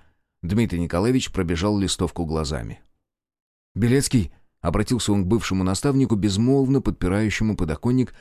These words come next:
в течение всего разговора. «В моём столе лежит листовка с Семёновского кладбища. Пожалуйста, принеси». Белецкий всё так же молча удалился и вернулся, неся бумагу. Дмитрий Николаевич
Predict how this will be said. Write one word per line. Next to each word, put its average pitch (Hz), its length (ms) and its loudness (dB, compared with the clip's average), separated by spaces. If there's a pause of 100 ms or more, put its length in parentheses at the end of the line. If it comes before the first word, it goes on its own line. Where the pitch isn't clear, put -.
(100)
в - 100 -12
течение 107 440 0
всего 82 240 -2
разговора. 78 520 -4 (600)
«В 80 120 -6
моём 117 240 2
столе 117 300 2
лежит 101 300 0
листовка 101 580 -2 (180)
с - 100 -8
Семёновского 107 520 0
кладбища. 82 480 -2
Пожалуйста, 101 460 0
принеси». 113 480 0 (440)
Белецкий 151 600 2 (100)
всё - 200 -2
так 123 180 0
же 117 100 4
молча 117 340 2
удалился 113 500 2
и 104 40 4
вернулся, 101 480 0
неся 85 300 0
бумагу. 78 500 -4 (300)
Дмитрий 90 400 0
Николаевич 123 520 0